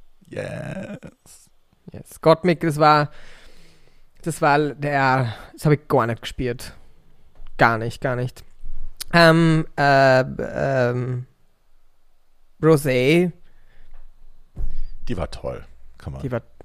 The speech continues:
Speaker 2: ja, ja, ja.
Speaker 1: Schönes
Speaker 2: Aber
Speaker 1: Bild.
Speaker 2: genau. Äh, ja, ja. Candy war, war, war, war sehr,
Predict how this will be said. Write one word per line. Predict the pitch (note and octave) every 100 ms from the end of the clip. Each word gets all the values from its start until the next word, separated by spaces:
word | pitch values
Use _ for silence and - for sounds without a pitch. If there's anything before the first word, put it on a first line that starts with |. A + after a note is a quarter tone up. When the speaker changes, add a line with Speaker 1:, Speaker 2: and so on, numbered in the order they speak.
| - -
Speaker 2:
ja, | - C3 C3 F#3 F#3 - - -
ja, | B2+ A#2+ D3 A#2 - -
ja. | C3+ A2 A2+ G2+ - - - - - - _ - - -
Speaker 1:
Schönes | -
Speaker 2:
Aber | D3+ D3+
Speaker 1:
Bild. | C3+
Speaker 2:
genau. | E3+ D3 A#2 - - - -
Äh, | - - -
ja, | C3 A#2+ B2 A#2+ - - - - _
ja. | C3 B2 - _ - - - - - - _ -
Candy | E3 F3 F#3 F3
war, | D#3+ D#3 D#3 D#3+ D3+
war, | D3 C#3 C#3 D3
war, | D3 C#3
war | C#3
sehr, | C3+ D3+ C3+ C3+ C#3